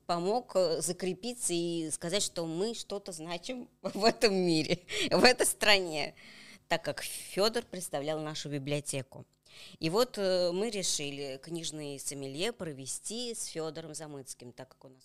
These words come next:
тоже специалист по различной литературе, участвует в, в подкастах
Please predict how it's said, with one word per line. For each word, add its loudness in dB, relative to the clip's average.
тоже -14
специалист -12
по -8
различной -6
литературе, -6
участвует -4
в, -8
в -20
подкастах -4